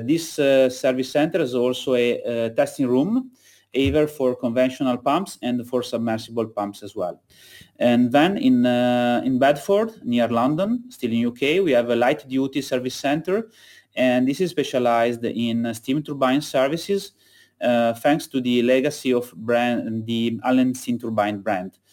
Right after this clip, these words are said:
And from this location, we are coordinating, uh, all the activities, uh, field service activities and engineering activities, uh, and also spare parts for the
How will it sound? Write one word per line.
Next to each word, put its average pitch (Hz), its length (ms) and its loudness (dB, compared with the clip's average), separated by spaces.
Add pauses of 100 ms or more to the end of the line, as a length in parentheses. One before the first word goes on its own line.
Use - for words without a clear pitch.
(320)
And 123 180 -2
from 127 180 0
this 143 200 0
location, 147 500 0
we 123 100 4
are 120 140 4
coordinating, 123 840 0
uh, 127 180 2 (500)
all 127 220 2
the 123 120 0
activities, 151 800 -2
uh, 113 500 0
field 123 260 -4
service 117 320 -2
activities 123 600 -2
and 110 80 -2
engineering 117 500 0
activities, 151 720 -4
uh, 175 280 0
and 113 200 -4
also 113 260 -6
spare 131 220 -4
parts 120 400 0
for 120 320 -2
the 120 320 -2